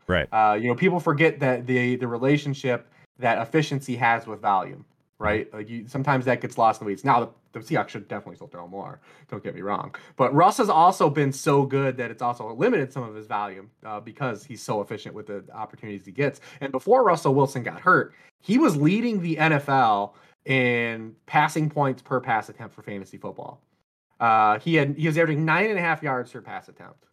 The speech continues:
Speaker 2: He was just throwing the ball twenty-seven times.
Speaker 1: Right.
Speaker 2: That was the bugaboo. Uh, you know, which was, you know, his four full starts, you know, which basically is thirty-third in the N F L, you know, if that was over the course of the whole season. Um, but he does get to return against the Green Bay defense that's in the back half of the league in blitz rate,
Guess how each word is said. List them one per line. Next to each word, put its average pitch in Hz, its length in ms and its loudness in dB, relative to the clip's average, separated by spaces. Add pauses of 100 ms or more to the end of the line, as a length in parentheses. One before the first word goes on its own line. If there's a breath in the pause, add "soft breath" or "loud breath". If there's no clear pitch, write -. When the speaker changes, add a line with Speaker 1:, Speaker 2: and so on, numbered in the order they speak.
(320)
Speaker 2:
He 135 120 2
was 135 180 2
just 156 220 2
throwing 143 220 2
the 120 60 -6
ball 104 160 -2
twenty-seven 95 500 -16
times. - 380 -20 (120)
Speaker 1:
Right. 113 120 2
Speaker 2:
That 110 120 2
was 107 120 -12
the 101 80 -14
bugaboo. 90 440 -8 (380 soft breath)
Uh, 104 460 4
you 107 80 -6
know, 101 220 0
which 127 300 0
was, 110 400 0
you 123 80 -4
know, 117 60 -2
his 110 80 -6
four 110 220 0
full 98 160 -8
starts, - 420 -12
you 104 60 -12
know, 98 100 -2
which 101 220 -6
basically 117 480 -4
is 101 160 -8
thirty-third 101 840 -2
in 107 180 -16
the 101 100 -8
N 95 80 -6
F 95 140 -14
L, 92 340 -4
you 101 80 -6
know, 98 80 -4
if - 80 -8
that 101 160 0
was 98 140 -8
over 98 180 -6
the 95 60 -10
course 95 260 -4
of - 60 -20
the 90 60 -6
whole 87 120 -10
season. - 420 -18 (420)
Um, 104 280 2
but 131 100 -2
he 143 60 -2
does 170 260 4
get 240 120 2
to 247 80 0
return 165 480 0
against 139 260 -4
the 139 60 -4
Green 139 220 0
Bay 160 120 4
defense 151 380 0
that's 127 160 -4
in 123 100 -2
the 117 80 -6
back 117 280 0
half 147 160 0
of 160 100 -4
the 156 40 -2
league 156 160 -2
in 151 100 -2
blitz 143 280 -6
rate, 143 400 2